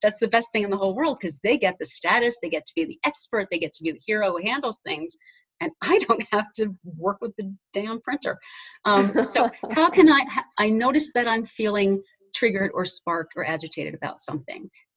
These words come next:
Speaker 1: Am I unsafe? Or do I just really not like this? And if I really don't like this,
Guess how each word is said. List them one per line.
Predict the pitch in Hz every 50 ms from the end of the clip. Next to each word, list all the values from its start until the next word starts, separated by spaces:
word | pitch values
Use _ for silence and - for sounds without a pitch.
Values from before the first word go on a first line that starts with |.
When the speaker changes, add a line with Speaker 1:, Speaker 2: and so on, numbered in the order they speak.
| _ -
Speaker 1:
Am | 180 180
I | 180 185
unsafe? | 196 208 220 208 - - 160 151 170 196 - _ _ _ _ _ _ _ _ _ _ _ _ _ _ _ _ -
Or | 190 185
do | 185 185
I | 175 175
just | - 175 170 - -
really | 151 143 139 151 185 190 185 175 165
not | 160 156 147 -
like | - 123 143 - _ -
this? | - - - - - - _ -
And | 165 151
if | 151 -
I | - - 165
really | 147 147 156 180 214 214 196 180
don't | 170 170 -
like | 151 151 139 135 - -
this, | - - - - -